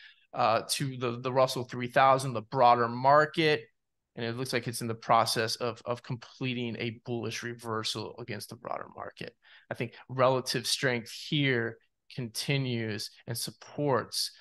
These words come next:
uh, a, a further upside here in X C S. And here's one of the components of that, that E T F, Weatherford International. It's a five billion dollar oil services company. And look at this thing. Look at this thing,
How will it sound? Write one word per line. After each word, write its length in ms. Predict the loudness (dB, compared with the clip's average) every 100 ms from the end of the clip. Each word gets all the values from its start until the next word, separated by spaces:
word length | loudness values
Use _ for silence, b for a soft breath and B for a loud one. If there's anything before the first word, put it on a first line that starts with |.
| b b
uh, 520 | -4 -4 -2 -2 -2 -4
a, 40 |
a 40 | -8
further 360 | -4 -2 2
upside 320 | 0 2 -2 -2
here 180 | -4
in 100 | -6
X 280 | -6 -6 -6
C 140 | -6 -6
S. 420 | -6 -6 -8 -8 _ _ _ _ _ _ _ _ _ _ -20 _ -4
And 80 | 6
here's 200 | 8 10
one 200 | 8 8
of 120 | 6
the 100 | 4
components 600 | 4 2 4 4 4 0
of 140 | 2
that, 300 | 6 8 6
that 240 | 2 0 -4
E 120 | -8
T 300 | -4 2 4
F, 160 | 4
Weatherford 480 | 2 0 0 0 -2
International. 440 | 0 0 2 2 -2
It's 140 | 0
a 20 |
five 320 | 6 6 4
billion 280 | -2 -2 0
dollar 240 | 4 4 4
oil 240 | 2 0
services 580 | 0 2 2 2 0 -4
company. 600 | -2 -2 0 -2 -2 -6 _ _ _ _
And 140 | 0 4
look 180 | 2
at 60 | 2 0
this 180 | 0 2
thing. 280 | -2 -2 -8 _ _ _ _ _ _ _ _ _
Look 140 | -4 -2
at 60 |
this 100 | -2
thing, 160 | -2